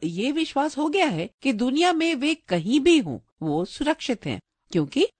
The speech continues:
वो भारत के नागरिक हैं। नया भारत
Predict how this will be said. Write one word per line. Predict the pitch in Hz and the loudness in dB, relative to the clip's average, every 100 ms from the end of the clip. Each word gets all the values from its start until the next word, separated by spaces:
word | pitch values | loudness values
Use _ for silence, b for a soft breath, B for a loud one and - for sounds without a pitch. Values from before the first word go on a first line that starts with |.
| _ - | _ 0
वो | 254 | 2
भारत | 254 147 131 151 156 - | 2 -2 -2 -2 -2 0
के | 202 285 | 0 2
नागरिक | 170 147 175 196 196 | 0 0 0 2 0
हैं। | - 147 117 _ _ - | -2 -8 -8 _ _ -4
नया | 156 156 | 0 0
भारत | 143 160 196 233 | 0 2 4 4